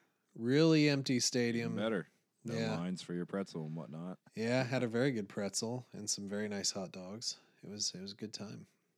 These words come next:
Speaker 1: Good time.
Speaker 2: Good
Speaker 1: Had some
Speaker 2: deal. Good
Speaker 1: nachos.
Speaker 2: deal. Definitely need to plan a trip for that soon.
Speaker 1: Oh, yeah, absolutely, for sure. All right, well, ready to get into this, uh,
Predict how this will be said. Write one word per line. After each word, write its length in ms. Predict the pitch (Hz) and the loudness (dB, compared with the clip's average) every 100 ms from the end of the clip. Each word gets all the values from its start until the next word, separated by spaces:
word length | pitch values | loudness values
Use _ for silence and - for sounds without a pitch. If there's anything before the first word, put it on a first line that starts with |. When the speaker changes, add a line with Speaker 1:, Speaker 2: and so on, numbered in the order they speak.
| _ | _
Speaker 1:
Good 140 | - - | -18 -16
time. 300 | 214 208 190 - | -14 -14 -16 -10
Speaker 2:
Good 60 | |
Speaker 1:
Had 100 | 202 | -6
some 140 | - 98 | -6 -6
Speaker 2:
deal. 100 | - | -8
Good 100 | 101 | -8
Speaker 1:
nachos. 80 | 107 104 110 - - | -8 -8 -6 -8 -8
Speaker 2:
deal. 40 | _ - - - - - - - _ _ | _ -20 -20 -20 -20 -20 -20 -20 _ _
Definitely 320 | - 69 82 78 | -14 -10 -10 -10
need 60 | |
to 60 | 71 | -12
plan 300 | - 87 85 | -8 -6 -4
a 460 | 80 76 _ - - | -6 -10 _ -20 -10
trip 200 | 95 - | -8 -8
for 100 | 80 | -8
that 240 | 78 76 | -8 -8
soon. 380 | - 78 73 73 87 | -8 -8 -8 -8 -8
Speaker 1:
Oh, 140 | 85 - | -10 -10
yeah, 100 | 71 73 | -16 -20
absolutely, 640 | 76 - - 53 - 73 - | -12 -12 -10 -18 -20 -20 -20
for 160 | - | -16
sure. 380 | - - - - _ _ _ _ _ _ _ - - - - _ _ | -14 -16 -20 -20 _ _ _ _ _ _ _ -20 -20 -20 -20 _ _
All 160 | 143 185 | 6 8
right, 300 | 190 208 117 | 8 6 6
well, 420 | 135 175 220 - _ - | 6 8 6 2 _ 2
ready 260 | 156 160 | 6 8
to 100 | 139 | 8
get 180 | 139 156 | 8 6
into 200 | 151 147 | 6 4
this, 340 | 143 139 - | 6 6 4
uh, 520 | 147 139 135 123 120 | 6 8 8 8 6